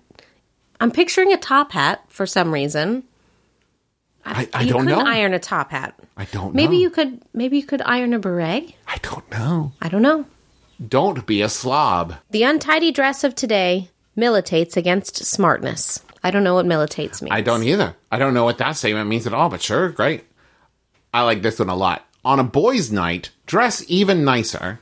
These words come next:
Speaker 1: Women kept apart in those days, so men dressed to enliven the scene.
Speaker 2: I love that.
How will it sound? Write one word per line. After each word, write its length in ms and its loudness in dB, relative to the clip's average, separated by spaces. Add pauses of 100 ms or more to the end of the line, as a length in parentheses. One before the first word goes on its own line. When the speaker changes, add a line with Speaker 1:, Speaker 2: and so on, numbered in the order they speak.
Speaker 1:
Women 480 2 (100)
kept 240 0
apart 380 0
in 160 0
those 220 0
days, 440 -2
so 240 -2
men 380 0
dressed 540 -2
to 120 -6
enliven 640 2
the 60 2
scene. 640 -4 (180)
Speaker 2:
I 80 -12
love 400 0
that. 460 0